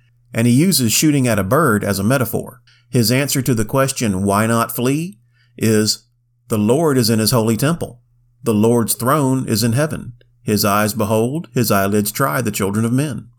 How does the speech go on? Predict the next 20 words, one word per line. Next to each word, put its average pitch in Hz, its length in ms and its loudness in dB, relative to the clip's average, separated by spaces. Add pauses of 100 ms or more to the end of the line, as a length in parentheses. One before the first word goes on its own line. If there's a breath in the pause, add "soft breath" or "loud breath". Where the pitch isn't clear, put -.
(200)
Upon 127 360 2
the 104 80 2
wicked 117 400 0
he 120 160 0
shall 113 260 2
rain 104 340 2
snares, 139 560 -2
fire, 131 400 -4
and 101 220 -2
brimstone, 104 680 -2
and 104 160 0
an 92 80 -4
horrible 135 400 0
tempest. - 520 -4 (400)
For 110 180 0
the 87 120 -2
righteous 107 460 -2
Lord 127 320 0
loveth 117 360 0
righteousness." - 720 -4